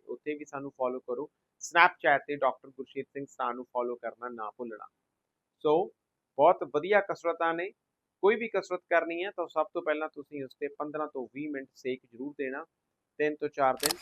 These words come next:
ਉਸ ਤੋਂ ਬਾਅਦ ਵੀ ਸੇਕ ਦਿੰਦੇ ਰਹਿਣਾ ਹੈ ਔਰ ਕਸਰਤਾਂ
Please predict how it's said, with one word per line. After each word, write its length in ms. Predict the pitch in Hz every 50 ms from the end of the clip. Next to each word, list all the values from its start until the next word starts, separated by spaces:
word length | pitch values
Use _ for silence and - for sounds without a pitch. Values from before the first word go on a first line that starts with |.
| - - - - _ -
ਉਸ 120 | 147 - -
ਤੋਂ 80 | 185
ਬਾਅਦ 180 | 165 175 180 180
ਵੀ 100 | 190 208
ਸੇਕ 260 | 190 - 185 175 175 175
ਦਿੰਦੇ 220 | 175 175 170 175 170
ਰਹਿਣਾ 400 | 175 170 170 175 180 175 175 190
ਹੈ 80 | 214 - _ -
ਔਰ 180 | - 147 147 - - -
ਕਸਰਤਾਂ 480 | 143 - - 151 147 - 147 147 160